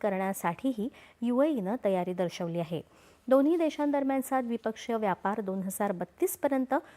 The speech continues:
दुपटीनं वाढवून दोनशे अब्ज डॉलर्सपर्यंत नेण्याविषयीचीही सहमती झाल्याचं मिस्री यांनी सांगितलं. फर्स्ट अबुधाबी बँक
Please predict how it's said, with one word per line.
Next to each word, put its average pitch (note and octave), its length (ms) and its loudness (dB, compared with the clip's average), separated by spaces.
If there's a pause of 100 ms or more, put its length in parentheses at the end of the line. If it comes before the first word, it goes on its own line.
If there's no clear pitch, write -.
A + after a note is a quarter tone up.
(220)
दुपटीनं D#4+ 580 0
वाढवून G#3 460 2 (180)
दोनशे A3 420 2
अब्ज C4 220 -4
डॉलर्सपर्यंत G#3+ 800 -2
नेण्याविषयीचीही F#3+ 920 -4 (440)
सहमती D4+ 500 0
झाल्याचं A#3+ 560 -2
मिस्री G#3+ 360 -4
यांनी F3 200 -2
सांगितलं. E3 560 -2 (2000)
फर्स्ट E4+ 360 6
अबुधाबी D4 440 4
बँक A#3 320 4